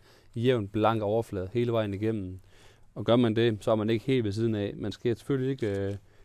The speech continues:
hælde en halv liter ud over jakken, for så kan den heller ikke ånde. Og så ødelægger man egentlig bare materialet. Så prøv at dosere jer lidt pænt frem, og hvis I føler, at den ikke helt bliver blank,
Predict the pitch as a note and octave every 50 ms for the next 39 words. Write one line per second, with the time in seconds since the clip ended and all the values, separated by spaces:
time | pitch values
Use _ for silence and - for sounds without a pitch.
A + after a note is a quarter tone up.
0 | - - - - B2+ A#2 A2 G#2+ A2+ C3 A#2 A#2 B2+ B2+ A#2 A#2+ A#2 A#2+ B2 A#2+
1 | A2 G#2+ G#2+ G#2 G#2 A#2+ A#2+ A2+ G2+ G2+ G#2+ A2+ G#2+ A2+ A2+ A#2 B2 B2 A#2 A#2
2 | A2 G#2+ A2+ A#2+ B2+ C3 B2 - _ - - - - - - - - - - G#2
3 | A#2 A#2 C3 C#3 C3 C3+ C3 A2+ G#2 G#2+ A2 A2 G#2+ G#2+ G#2+ A2 A2 G#2 - G#2
4 | G2 G2 G#2+ A#2 A2+ G2+ F#2 - - - - _ _ - _ _ - - - G#2+
5 | G#2 G2+ G2+ G#2 - - - - C3 C3 B2 A#2 G#2+ G#2+ G2 - C3+ B2 A2+ G2+
6 | G2+ A2+ A2 - - C3 A#2+ G#2+ G2 - G#2+ A2 A#2+ - - - - _ _ -
7 | - G2+ F#2 - - - B2+ C3 A#2+ A2 G2+ G2 G2 - - - _ _ _ _
8 | _ _ _ - - A#2+ A2+ A#2+ B2 - D3 C3+ A#2+ A#2 A2 G#2+ G#2 G2 - A2+
9 | A#2 A#2 G#2+ -